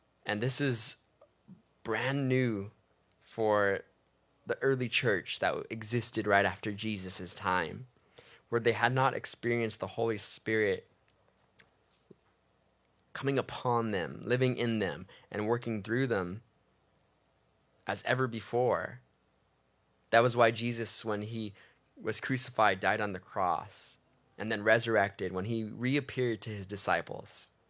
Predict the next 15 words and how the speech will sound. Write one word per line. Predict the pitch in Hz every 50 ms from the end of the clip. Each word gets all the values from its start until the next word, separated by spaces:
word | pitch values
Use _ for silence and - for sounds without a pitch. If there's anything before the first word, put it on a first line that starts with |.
| _ _ _ _
as | - 104 101
the | 107 107
resurrected | 107 107 110 107 110 110 107 104 104 - - 92 -
Savior, | - - 107 104 98 92 92 90 87 - - _ _ _ _ _ _
he | _ 120
told | 120 - 123 120
them, | 117 104 98
"Wait | 104 117 120 120 - -
in | - 104
Jerusalem | 101 101 101 98 95 95 - - - - - 90 98 113 - _ _ _ _ _ _ _ _ _ _ _ _ _ _ _ _ _
until | - 104 - 120 107
the | 101 92
Holy | 98 113 104 104 95
Spirit | 95 - - 95 90 82 71 -
comes. | - - 82 73 62 - - - - - -